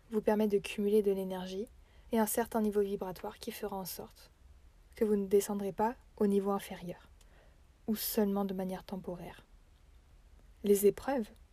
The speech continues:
tout au long du chemin, permettent de valider l'apprentissage et d'ancrer une certaine vibration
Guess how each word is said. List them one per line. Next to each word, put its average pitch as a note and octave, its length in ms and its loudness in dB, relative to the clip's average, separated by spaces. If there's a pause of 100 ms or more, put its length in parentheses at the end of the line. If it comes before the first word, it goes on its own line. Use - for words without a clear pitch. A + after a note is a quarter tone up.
(140)
tout A3 220 -8
au G3+ 40 -2
long F#3+ 140 -4
du F3+ 120 -10
chemin, F#3 340 -8 (640)
permettent A3+ 300 6
de G3+ 100 8
valider G#3+ 400 6
l'apprentissage G3+ 840 -2 (220)
et G#3 120 8
d'ancrer A3 580 2
une G3 80 -4
certaine G3 320 -6
vibration F#3+ 500 -6